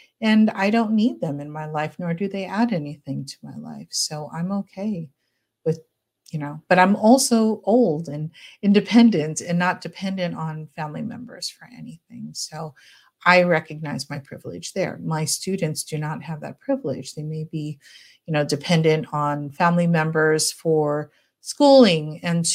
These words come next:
you know, housing and everything until they are financially independent. So they can't come out, or they can't, you know, talk back because that would risk their safety or that would risk their future. And so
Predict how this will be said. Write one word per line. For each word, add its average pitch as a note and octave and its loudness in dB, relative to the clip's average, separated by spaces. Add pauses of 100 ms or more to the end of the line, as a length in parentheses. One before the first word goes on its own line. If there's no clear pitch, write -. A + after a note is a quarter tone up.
(280)
you F#3+ -8
know, D#3 -2
housing G3 4
and D#3 -8
everything D#3+ -8
until D#3 -8
they D3+ -8
are D3 -14
financially D3 -12
independent. D#3+ -4
So F#3+ -4
they G3 0
can't D4 -2
come G3 4
out, - -8 (720)
or F3+ 6
they F3+ 4
can't, A#3+ 4 (440)
you F3+ 0
know, D#3+ 4
talk - -4
back D#3+ -4
because D3+ -6
that D3+ -2
would E3 -4
risk D3 -6
their C#3+ -12
safety D#3 -12
or D#3 -8
that D3+ -14
would D#3 -14
risk D3 -12
their D3 -10
future. - -10 (680)
And F3 2
so E3 6